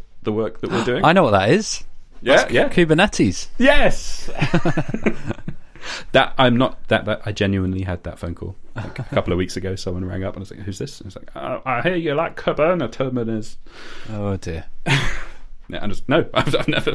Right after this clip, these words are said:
Speaker 1: I've never touched it for a start. <laughs> It's just that I work somewhere that uses it, and I have worked several places that use it. But it's, yeah, yeah. It's an example. Like, people will see a keyword, and then they'll jump on that keyword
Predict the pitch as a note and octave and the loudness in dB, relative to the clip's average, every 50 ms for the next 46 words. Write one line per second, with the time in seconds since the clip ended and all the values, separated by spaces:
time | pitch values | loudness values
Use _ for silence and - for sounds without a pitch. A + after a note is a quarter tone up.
0 | - - D#3 C3+ - - - - - - - - G2+ - - - - - - A2 | -2 -4 -4 -4 -4 -4 -4 -4 -4 -4 -4 -6 -8 -8 -6 -8 -4 -2 0 0
1 | G2 A2 - - - - - - - - - - - - - - - - - - | 0 0 -2 -4 -6 -8 -8 -8 -8 -8 -10 -10 -8 -6 -4 -4 -4 -4 -6 -6
2 | - - - B2 - - - - - - A2 G#2 G#2 G#2 - - - F#2 F#2 F2+ | -6 -6 -6 -6 -6 -6 -6 -6 -4 -4 -4 -2 -2 -2 -2 -4 -4 -6 -4 -4
3 | F2+ F2 E2+ F#2 F#2+ F#2+ F#2+ - - - - - - G2 G#2 G2+ G2+ F#2 G2+ F#2 | -4 -4 -4 -6 -6 -6 -6 -8 -8 -8 -10 -10 -8 -8 -6 -6 -6 -8 -8 -8
4 | F2 - - E2+ E2 F#2 E2+ - - F#2 - - - - F2 F2+ G2 G2+ A#2+ - | -10 -8 -8 -8 -8 -8 -8 -8 -8 -8 -8 -8 -8 -8 -8 -8 -6 -6 -6 -8
5 | - - - - - - - - - - - - - - - - - - - - | -8 -12 -14 -16 -14 -12 -10 -10 -8 -8 -10 -12 -14 -14 -12 -12 -12 -12 -12 -10
6 | - F#2 E2 D2+ - - - - - D#2+ E2 - - - - _ - - - - | -8 -8 -8 -8 -12 -14 -12 -10 -8 -8 -8 -10 -12 -16 -20 _ -20 -20 -20 -20
7 | - - - - - B2+ - C3 B2+ A#2 A2 A#2+ A#2 A2+ - - - - - - | -20 -6 -4 -2 0 0 0 0 0 0 2 2 0 0 0 -6 -12 -14 -14 -16
8 | - - - - - - - C3 B2 - A2 G2 G2 F#2 - G#2 G2 F2 - - | -16 -18 -18 -18 -12 -4 -2 -2 0 0 -2 -2 -2 -2 -2 -2 -2 -2 -4 -6
9 | F2 E2 E2 D#2 D#2+ E2 - - - F#2 F2 D#2 D#2+ E2+ E2+ E2+ F2+ - F#2 F2+ | -6 -4 -4 -6 -6 -8 -10 -10 -8 -8 -6 -6 -6 -6 -6 -6 -6 -4 -6 -4
10 | - F#2 E2+ F2 E2+ - - - E2 E2 D#2+ E2 E2 D2+ | -4 -6 -6 -6 -8 -10 -10 -12 -10 -10 -8 -10 -10 -12